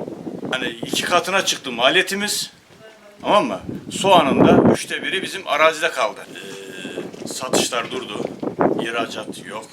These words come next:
E, nasıl olacak bilmiyorum. Biz devletimizden artık ihracatın açılmasını, bu piyasanın canlanmasını istiyoruz. Çiftçinin şu anda, e, malını satıp gübre alacak, mazot alacak,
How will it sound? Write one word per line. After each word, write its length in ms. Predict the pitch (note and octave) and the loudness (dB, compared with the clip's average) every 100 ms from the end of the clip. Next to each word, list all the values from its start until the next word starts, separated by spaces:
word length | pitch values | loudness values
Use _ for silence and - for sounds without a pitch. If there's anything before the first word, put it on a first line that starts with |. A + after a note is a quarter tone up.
| - - - - - - - - - - - | -8 -4 -4 -4 -2 -2 -2 -10 -12 -12 -4
E, 40 | - - - - F#2 F2+ - A2+ | -2 0 -2 -2 -4 -14 -18 -6
nasıl 320 | A#2+ - A#2 | -4 -2 -4
olacak 340 | - B2 A2+ | -6 -6 -6
bilmiyorum. 340 | A#2 A#2+ - - | -6 -2 -2 -2
Biz 160 | - - | 0 2
devletimizden 580 | B2 A#2+ - A2+ A2 A#2+ | 2 0 -4 -2 0 0
artık 380 | A2+ - - | -4 -2 -2
ihracatın 560 | - A#2+ A#2+ A#2 - - | 0 0 0 -2 -6 0
açılmasını, 640 | - B2 A2+ A#2 - - - - - - - - | 2 2 -2 4 6 6 4 -2 0 0 0 0
bu 300 | - - C3+ - B2 | 0 2 2 0 0
piyasanın 540 | B2+ C3 - D#3 C#3 | 4 6 6 4 0
canlanmasını 600 | B2+ B2+ C3 C3 B2+ A#2+ | -2 -4 -4 -2 -2 -2
istiyoruz. 540 | A#2+ - - - - - B2+ - - - - - - - - - - | -6 2 2 2 -6 -6 -4 -4 -8 -8 -10 -8 -6 -4 -6 -6 -12
Çiftçinin 440 | C#3 C3 C3 C3 | -10 -8 -6 -6
şu 200 | - C3+ | -4 -2
anda, 380 | B2+ A#2 A#2+ C#3+ | -2 -2 -2 -2
e, 640 | - A#2 A#2+ A#2+ A#2 A2+ A2+ | -4 -4 -2 -2 -2 -4 -4
malını 400 | B2+ B2 - - | 0 4 4 6
satıp 340 | - - - - - - - - - | 4 4 -2 -6 0 2 2 -2 -12
gübre 260 | B2 C3 C#3 | -12 -6 -4
alacak, 580 | C3 B2+ B2 B2+ - - - | -2 -4 -6 -10 -12 -10 -8
mazot 280 | A2+ C#3+ D3+ | -6 -6 -6
alacak, 400 | B2+ B2 A#2+ B2 | -2 -2 -2 -6